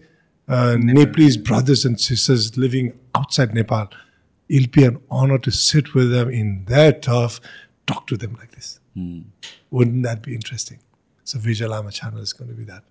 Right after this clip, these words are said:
Speaker 2: soon।
Speaker 3: Nice।
Speaker 2: के त गर्नु पर्यो नि।
Speaker 3: Mm-hmm।
Speaker 1: ल, सुशान्त ब्रो, आफू चाहिँ पाइलट बन्नु पर्ला जस्तो छ, होइन? कम्पिट गर्नको लागि।
Speaker 2: <laughs>
Speaker 1: नेपाल, कुन छ आएको एयरलाइन्स? नेपालबाट? नेपाल एयरलाइन्स मात्रै त, होइन?
Speaker 2: Yes।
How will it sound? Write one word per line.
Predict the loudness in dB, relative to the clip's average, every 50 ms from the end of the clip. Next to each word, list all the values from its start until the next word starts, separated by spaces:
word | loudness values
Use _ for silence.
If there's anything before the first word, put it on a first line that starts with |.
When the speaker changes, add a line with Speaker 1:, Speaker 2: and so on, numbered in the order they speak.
| _ _ _ -16
Speaker 2:
soon। | -16 -16 -16 -16 _ _ _ _ _ _ _ _ _ _ _ -16
Speaker 3:
Nice। | -16 -14 -14 -10 -4
Speaker 2:
के | -4 -4
त | -4 -4
गर्नु | -6 -6 -6 -8 -8 -10 -12
पर्यो | -12 -12 -8 -8 -6 -6
नि। | -6
Speaker 3:
Mm-hmm। | -6 -6 -8 -8 -10 -12 -12
Speaker 1:
ल, |
सुशान्त | -10 -6 -4 -2 -2 -2 -2 -2
ब्रो, | -2 -2
आफू | -2 -2 0 2 4 4 4
चाहिँ | 2 0 -2 -4 -4 -4 -2 2
पाइलट | 2 4 2 2 2
बन्नु | 2 4 4 4
पर्ला | 2 -2 -2 -2 -2 -2
जस्तो | 2 4
छ, | 6 6
होइन? | 6 6 8 8 8 10
कम्पिट | 10 10 10 10 10
गर्नको | 8 8 8 8 8 8 8 8 6
लागि। | 6 6 6 6 8 6
Speaker 2:
<laughs> | 6 6 2 0 0 -2 -2 0 4 6
Speaker 1:
नेपाल, | 6 8 8 6 4 2
कुन | 4 4 6 6
छ | 6 6
आएको | 6 6 6 4 2 2
एयरलाइन्स? | 0 2 2 2 2 2 2 0
नेपालबाट? | -4 -4 -4 -6 -6 -6 -8 -6 0 4
नेपाल | 4 6 6 6
एयरलाइन्स | 6 6 6 6 6
मात्रै | 6 6 6 8
त, | 8
होइन? | 8 8 8 6 4 2 -2
Speaker 2:
Yes। | -6 -8 -8 -8 -10 -12